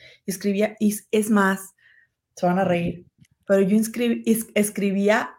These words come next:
incluso abajo de mi cama, tenía tablas de madera y mi cama era muy alta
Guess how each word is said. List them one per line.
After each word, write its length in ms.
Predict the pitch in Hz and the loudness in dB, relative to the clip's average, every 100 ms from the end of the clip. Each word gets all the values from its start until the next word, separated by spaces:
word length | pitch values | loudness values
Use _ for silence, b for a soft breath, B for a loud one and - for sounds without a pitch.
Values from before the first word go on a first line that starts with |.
| _ _ | _ _
incluso 580 | 208 202 214 214 226 - | 0 2 0 -2 -4 -2
abajo 400 | 190 208 214 247 | 2 2 2 0
de 100 | 226 | 0
mi 160 | 202 - | -2 0
cama, 460 | 202 175 156 - - - - _ - | 0 2 -4 -10 -16 -18 -18 _ -2
tenía 340 | 185 185 180 | 0 0 -2
tablas 340 | 185 180 180 180 | 0 2 2 0
de 80 | 175 | 0
madera 420 | 165 170 170 160 | 2 4 2 0
y 80 | 185 | -2
mi 180 | 180 180 | -4 -2
cama 280 | 196 196 180 | 0 0 -2
era 120 | 165 | -4
muy 200 | 160 160 | -6 -6
alta 280 | 170 165 | -8 -10